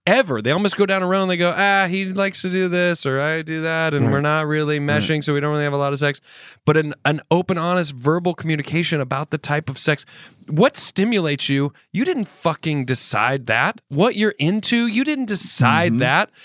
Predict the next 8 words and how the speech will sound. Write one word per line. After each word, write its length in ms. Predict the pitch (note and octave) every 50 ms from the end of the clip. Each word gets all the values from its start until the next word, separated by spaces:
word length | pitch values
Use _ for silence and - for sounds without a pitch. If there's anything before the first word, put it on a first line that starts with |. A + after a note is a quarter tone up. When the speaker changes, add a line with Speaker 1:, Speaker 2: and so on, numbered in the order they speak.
| - - - - _ -
Speaker 1:
You 400 | A#2+ G#2+ A#2 D3+ G#3+ C#4+ D#4+ D4
get 240 | G#3 A3+ A#3 A3+ -
to 140 | - F#3+ F3
decide 840 | E3 D3+ - - - C#3 C3+ D#3+ F3+ F3 D#3+ D3 C#3+ D3 D3 C#3+ - _ _ _ _ _ _ -
if 360 | D3 D3+ D3+ D3 - - - _
you 400 | - A2 B2 C3 C#3+ D3 D3 C#3+
are 160 | C#3+ C3+ C3
gonna 480 | B2 B2+ B2 C3 C3+ C3 B2 A#2+ A2